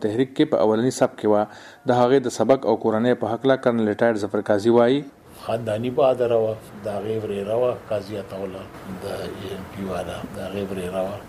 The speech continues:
Speaker 2: پښتانه وو، د هغوی هسټري خو ته څنګه ده. نو هغې، هغې کور نه وه. چې شوې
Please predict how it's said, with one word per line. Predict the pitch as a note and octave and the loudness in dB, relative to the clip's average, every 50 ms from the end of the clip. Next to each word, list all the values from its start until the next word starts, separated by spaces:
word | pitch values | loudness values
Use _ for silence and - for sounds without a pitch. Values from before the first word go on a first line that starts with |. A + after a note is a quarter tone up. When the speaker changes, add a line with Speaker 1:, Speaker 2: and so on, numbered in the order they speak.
| - - | -10 -10
Speaker 2:
پښتانه | - - - G2+ F#2+ G2 F#2+ F#2+ F#2 | -10 -8 -8 -8 -8 -8 -8 -10 -10
وو، | - - - - - - A#2+ A#2 A2+ A2+ A2 - - | -12 -12 -14 -16 -14 -12 -10 -10 -10 -10 -12 -12 -10
د | G2+ G2 | -10 -10
هغوی | F2+ F#2 F2+ F2+ | -10 -10 -10 -10
هسټري | F2+ - - - G2 G2 F#2+ | -10 -10 -10 -10 -10 -10 -10
خو | - F2 F2 - - | -10 -12 -12 -14 -14
ته | - - - | -14 -14 -14
څنګه | - - F2 E2+ F2 F2+ F2 - | -14 -14 -14 -14 -14 -12 -12 -12
ده. | - - - - - - - - - - - - - - - - - - - - - - - - - - G#2 | -14 -14 -14 -16 -18 -18 -18 -16 -18 -16 -16 -18 -18 -18 -18 -18 -18 -18 -18 -18 -18 -18 -18 -18 -12 -10 -8
نو | F#2+ F#2+ F#2+ F#2+ F#2+ F#2+ F2+ F2 E2+ - - - - - - - A#2 | -6 -4 -4 -4 -4 -4 -6 -8 -10 -12 -16 -20 -20 -14 -10 -6 -6
هغې، | A2+ A2 A#2+ A#2+ A2 - - - - - - - - - - - G#2+ | -4 -2 -2 -2 -4 -4 -8 -14 -18 -18 -20 -20 -20 -20 -14 -10 -8
هغې | G#2+ G#2+ A2+ A2 G#2+ - | -6 -4 -4 -4 -4 -4
کور | G#2 A2 A#2+ B2 B2 A#2 | -2 -2 -2 -2 -4 -6
نه | A2+ G#2 | -6 -6
وه. | G2 F#2 - - - - | -8 -10 -14 -16 -16 -12
چې | - A2 - | -12 -10 -6
شوې | - A#2+ A#2+ A#2 | -2 0 0 2